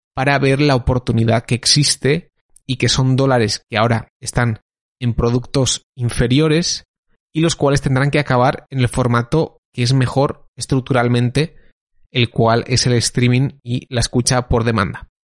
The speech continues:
Esto sería mi opinión sobre la industria de la música, plataformas y radio. En resumen, se trata de un sector pivotando a un producto estructuralmente superior, como es el streaming, lo cual generará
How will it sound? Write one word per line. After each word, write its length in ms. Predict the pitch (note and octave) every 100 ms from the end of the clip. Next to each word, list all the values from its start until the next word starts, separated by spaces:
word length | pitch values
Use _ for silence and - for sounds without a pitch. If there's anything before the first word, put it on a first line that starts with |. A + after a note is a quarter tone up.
| _ _ _ _ _ _ _ _ -
Esto 200 | C3+ D3+
sería 440 | D3 E3+ C#3 - -
mi 380 | A#2 A#2 A#2 -
opinión 600 | A#2+ B2 A#2+ C#3 G3 -
sobre 140 | B2+ A#2+
la 80 |
industria 300 | A#2+ A#2+ B2+
de 120 | A#2+ A#2
la 100 | A#2+
música, 560 | C#3 E3 D3+ D#3+ - -
plataformas 720 | A#2 A#2 B2 B2 A#2 A#2 -
y 300 | C3 A#2+ B2
radio. 420 | D3 D3+ C#3+ G#3 _ _ _ _
En 120 | - C3+
resumen, 500 | B2+ C#3 C3+ C3 -
se 140 | C3
trata 240 | B2+ B2 C3
de 60 |
un 100 | C3
sector 480 | - B2+ C#3 B2+ -
pivotando 640 | C3 A#2+ B2 B2+ B2 - _ _ _ _ _ -
a 80 | B2
un 140 | A#2+
producto 720 | C3 C3 B2+ - B2+ B2 F#2+ - - _ -
estructuralmente 920 | - C#3 C3+ C#3 C3+ C3 C3 B2+ B2+
superior, 640 | - B2 B2 D3 G3+ - _ _ _
como 220 | - A2+
es 100 | A#2
el 320 | A#2+ A#2+ A#2 -
streaming, 500 | B2 - C#3+ E3+ G#3+ _ _ _ _ _ _ -
lo 140 | B2+
cual 260 | B2+ B2+ B2+
generará 600 | - B2 A#2+ B2 A#2+